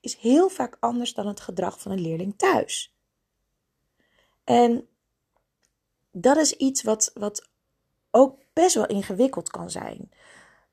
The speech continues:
Ehm, als ik vanuit mijn rol als moeder praat, vind ik dat dus een hele ingewikkelde. Wij zien echt, ehm, op school laat hij bepaald,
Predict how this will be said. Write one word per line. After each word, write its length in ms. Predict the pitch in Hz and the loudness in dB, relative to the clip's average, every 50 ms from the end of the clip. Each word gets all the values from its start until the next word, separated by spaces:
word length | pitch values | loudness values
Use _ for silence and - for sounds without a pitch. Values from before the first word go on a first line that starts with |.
| _ - | _ -12
Ehm, 480 | - 202 202 202 202 202 202 202 190 202 - | -10 -8 -6 -4 -4 -4 -4 -6 -8 -4 0
als 200 | - 254 262 - | 2 2 2 2
ik 140 | 226 - | -2 -6
vanuit 260 | - - 240 233 226 - | -4 0 2 2 2 2
mijn 180 | 220 214 226 | 2 2 4
rol 220 | 254 269 262 - - | 4 4 4 2 0
als 140 | 202 202 | -2 0
moeder 460 | - 208 220 269 370 440 415 262 220 - | 0 2 2 2 4 4 4 4 2 -2
praat, 480 | - - - 160 160 185 - 269 - | -6 -6 -6 -4 -4 -4 -6 -6 -6
vind 200 | - - 247 233 | -6 -4 -4 -4
ik 100 | - - _ | -6 -6 _
dat 180 | - 277 269 269 | -2 -2 -2 -2
dus 140 | 262 - | -4 -4
een 80 | - 208 | -2 0
hele 220 | 202 214 214 214 | 0 0 0 -2
ingewikkelde. 680 | - 190 180 - - 180 220 247 240 - - - - - _ _ _ _ _ _ _ _ _ _ _ _ _ _ _ _ _ _ _ _ _ _ | -4 -8 -12 -8 -4 -2 -2 0 0 -4 -8 -8 -8 -12 _ _ _ _ _ _ _ _ _ _ _ _ _ _ _ _ _ _ _ _ _ _
Wij 240 | - 240 269 302 | 4 4 4 4
zien 340 | 294 - 240 220 226 - _ _ | 4 0 -2 -4 -4 -6 _ _
echt, 540 | - 269 294 330 - - - - - - _ _ _ _ _ _ _ _ _ _ _ _ _ | 0 2 2 2 0 -4 -6 -6 -6 -6 _ _ _ _ _ _ _ _ _ _ _ _ _
ehm, 720 | - - 220 214 214 214 208 208 202 202 196 196 196 196 202 - _ _ _ _ _ _ _ _ _ _ _ _ | -8 -6 -4 -2 -2 -2 0 -2 -2 -2 -4 -4 -6 -6 -8 -10 _ _ _ _ _ _ _ _ _ _ _ _
op 140 | - 208 - | -8 -6 -2
school 540 | - - - - - 285 294 330 349 349 330 | -2 -2 0 2 4 4 6 6 4 4 2
laat 240 | 302 247 240 247 - | 2 0 0 0 -2
hij 120 | 247 226 | -4 -4
bepaald, 640 | 208 226 233 - 233 220 226 220 220 214 - - | -4 -4 -2 -2 -4 -2 -2 -2 -2 -4 -6 -14